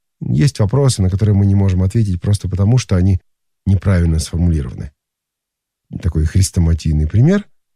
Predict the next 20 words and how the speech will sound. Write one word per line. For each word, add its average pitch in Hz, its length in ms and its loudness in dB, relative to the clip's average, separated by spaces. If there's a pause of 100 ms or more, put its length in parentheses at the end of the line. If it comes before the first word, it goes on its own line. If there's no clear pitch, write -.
(320)
Э, 87 240 0
человека 101 500 0 (460)
спрашивают: 92 800 -2 (800)
«Почему 135 720 2
вы 131 320 2
продолжаете 117 960 2
бить 110 300 -2
свою 101 340 2
жену?» 90 520 2 (1200)
И 156 180 2
начинают 76 580 -2
настаивать, 90 580 0
чтобы 78 220 -6
он 71 60 -4
обязательно 85 380 -4
ответил 113 420 0
на 87 100 0
вопрос. 73 500 -8 (1160)
Он 98 160 2
говорит: 104 320 0